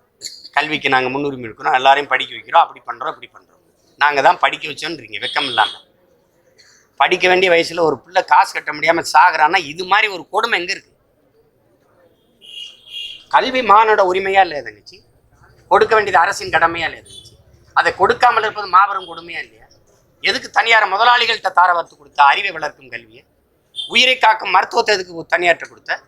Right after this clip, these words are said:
அப்போலோ முதலாளி யாரு? மருந்தும் அவன் தான் விற்பான், மருத்துவமும் அவன் தான் கட்டுவான். கேன்சரா, கண் மருத்துவமா, எல்லாம் அவன்கிட்ட தான் இருக்குது. எனக்கு என்ன இருக்குது அப்போ?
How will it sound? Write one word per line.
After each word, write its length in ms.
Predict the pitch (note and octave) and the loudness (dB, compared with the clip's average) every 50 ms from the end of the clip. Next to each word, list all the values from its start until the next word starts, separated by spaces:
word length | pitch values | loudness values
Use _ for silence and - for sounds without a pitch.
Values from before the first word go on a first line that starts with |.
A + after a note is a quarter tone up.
| _ _ _ _ _ _ _ _ _ _ _ _ _ _ _ _ _ _ _ _ _ D3 | _ _ _ _ _ _ _ _ _ _ _ _ _ _ _ _ _ _ _ _ _ -4
அப்போலோ 240 | - - C4 A#3+ A3 G3 F#3 | -2 2 2 4 4 4 4
முதலாளி 300 | F#3+ G3+ G#3 G3 F3 D#3 C3+ | 4 4 4 4 4 2 2
யாரு? 160 | B2+ B2 E3 - _ _ _ _ _ _ _ _ _ _ _ _ _ _ B2 C#3+ | 0 0 -4 -8 _ _ _ _ _ _ _ _ _ _ _ _ _ _ 2 2
மருந்தும் 380 | E3+ G3 G#3 A3 A3+ B3+ C4 | 4 4 4 4 4 4 6
அவன் 180 | B3+ A#3+ A3+ A3 | 6 6 4 4
தான் 100 | G#3 F#3+ | 2 2
விற்பான், 260 | E3 - - C#3+ C3+ C#3+ | 2 0 0 2 2 2
மருத்துவமும் 440 | F#3 G#3+ G#3 A#3 A#3+ B3 B3 B3 A#3 | 2 2 0 -2 -4 -2 0 2 2
அவன் 140 | G#3 F#3+ F3+ | 2 2 0
தான் 120 | F3 D#3+ | 0 -2
கட்டுவான். 280 | D3+ - - C#3 C3 - D#3 | -4 -10 -16 -20 -6 -2 -2
கேன்சரா, 420 | F3 G3+ G3 - A3 A#3 B3 B3 A#3 A3+ - - | -2 -2 -2 0 2 2 4 4 4 2 2 -2
கண் 160 | - D3+ F3 G#3 G#3 G#3 | -4 -4 -4 -4 -2 -2
மருத்துவமா, 440 | G3+ G3+ - - A#3+ B3 B3+ B3+ A#3 G3+ - - _ _ _ _ _ _ _ - | -4 -4 -4 -6 0 4 4 6 6 4 0 -4 _ _ _ _ _ _ _ -2
எல்லாம் 460 | C#3+ F3+ A#3+ D4 F4 F#4+ G#4+ G4+ F#4+ F4+ | 2 4 4 2 4 2 2 4 4 4
அவன்கிட்ட 240 | D#4 D4+ C#4+ C4+ | 2 2 0 -2
தான் 120 | C4 C4+ A#3 | -2 -2 -2
இருக்குது. 220 | D#3+ C3+ C3 - _ _ _ _ _ _ _ - | -2 -6 -12 -20 _ _ _ _ _ _ _ 0
எனக்கு 220 | G#3+ B3 B3 G#3+ A#3 | 0 2 0 0 0
என்ன 100 | C4+ E4+ E4+ D4+ | 2 2 2 2
இருக்குது 240 | A#3 G#3 F3 E3 | 2 0 -2 -2
அப்போ? 140 | - G#3 C4 | 0 0 0